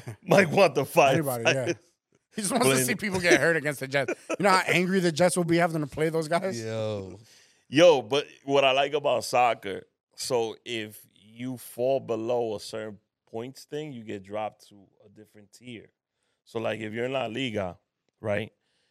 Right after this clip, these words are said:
Speaker 1: and you're, like, the last two teams, you drop down to the minors.
Speaker 3: Really?
Speaker 1: And you gotta win your way back up.
Speaker 2: Yeah, yeah,
Speaker 3: That's
Speaker 2: yeah.
Speaker 3: true.
Speaker 2: That's,
Speaker 1: That's how
Speaker 2: uh,
Speaker 1: the system works over there.
Speaker 3: I just have to ask my son.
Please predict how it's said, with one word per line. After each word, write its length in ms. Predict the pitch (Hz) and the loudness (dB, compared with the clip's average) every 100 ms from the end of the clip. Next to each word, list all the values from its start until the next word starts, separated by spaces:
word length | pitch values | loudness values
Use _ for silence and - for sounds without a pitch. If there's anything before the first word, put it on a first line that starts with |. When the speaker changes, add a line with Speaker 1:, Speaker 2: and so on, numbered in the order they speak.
| _ _ _ | _ _ _
Speaker 1:
and 400 | 107 95 95 98 | -6 -6 -6 -8
you're, 420 | 101 117 117 113 | -4 -2 0 -2
like, 200 | 110 101 | -2 -6
the 80 | 110 | -6
last 320 | 101 110 107 | -2 -2 -2
two 140 | - 113 | -8 -8
teams, 560 | - 127 143 147 - _ _ _ _ 120 | -8 -8 -8 -12 -18 _ _ _ _ _
you 120 | 104 | -14
drop 340 | 101 120 110 | -2 2 2
down 200 | 101 107 | 0 -4
to 80 | 101 | -4
the 100 | 95 | -8
minors. 540 | 98 95 90 82 - _ _ _ _ | -6 -8 -8 -16 -20 _ _ _ _
Speaker 3:
Really? 260 | 113 175 285 269 _ | -12 -10 -12 _ _
Speaker 1:
And 120 | 104 | -10
you 60 | 110 | -4
gotta 180 | 120 113 | 0 0
win 180 | 107 113 | -2 -6
your 80 | 101 | -4
way 140 | 101 | -4
back 260 | 101 98 87 | -4 -6 -4
up. 80 | 104 | -2
Speaker 2:
Yeah, 100 | 196 | -2
yeah, 180 | 196 214 | -2 -4
Speaker 3:
That's 100 | 214 | -6
Speaker 2:
yeah. 80 | 220 | -6
Speaker 3:
true. 100 | 147 | -8
Speaker 2:
That's, 160 | 120 147 | -6 -2
Speaker 1:
That's 160 | 190 | 0
how 80 | 135 | 2
Speaker 2:
uh, 60 | 135 | 0
Speaker 1:
the 60 | |
system 360 | 120 135 - 123 | -2 -6 -6 -4
works 240 | 139 123 | -4 -4
over 160 | 107 98 | -8 -10
there. 100 | 87 | -8
Speaker 3:
I 40 | 113 | -10
just 120 | 117 | -10
have 120 | 113 | -12
to 80 | 107 | -10
ask 160 | 101 101 | -12 -12
my 100 | 95 | -14
son. 240 | - 90 | -14 -18